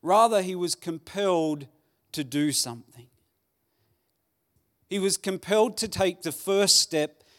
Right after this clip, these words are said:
even though he couldn't see the whole staircase. He was compelled to take action. And I believe these are actions that if each of us would apply to our own life, we would begin to see incredible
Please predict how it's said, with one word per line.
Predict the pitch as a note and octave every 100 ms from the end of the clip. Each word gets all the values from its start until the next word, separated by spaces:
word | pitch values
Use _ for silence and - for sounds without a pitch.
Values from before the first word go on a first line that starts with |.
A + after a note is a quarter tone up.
| _
even | F3+ F#3+ G#3
though | F#3+
he | F3+
couldn't | - G3 F3
see | - F3 E3
the | E3
whole | D3 D#3+ C#3+
staircase. | - D#3+ D3 D3 A#2+ A#2+ - - - - _ _ _ _ _ _ _ _ _ _ _ _
He | F3+
was | G3+ G3
compelled | G3 G3 - G#3 G#3 G#3 F3 - _ -
to | F#3+
take | - F3 E3 - _ _ _ _
action. | D3 D#3 - - B2 A2+ B2 _ _ _ _ _ _ _ _ _ _ D3+
And | F3+
I |
believe | G#3+ G3+ G3+ G3
these | E3 F3+ D#3+
are | D3+
actions | D3 F#3 - - F3+ E3+ D3
that | E3
if | D#3+ C3
each | D#3 G#3 -
of | F#3
us | F#3 -
would | E3+
apply | D#3+ - F#3 F3+
to | F3+ E3+
our | D#3+ D#3+
own | E3+ F3
life, | D3 C3 C3 - - - _ _ _ _ _
we | F3+
would | F3+ D#3
begin | F3 C#3+ F#3+ F#3
to | F3
see | D3+ F3+ E3+ E3+
incredible | D#3+ - F3+ F3 D#3+ D#3+ D3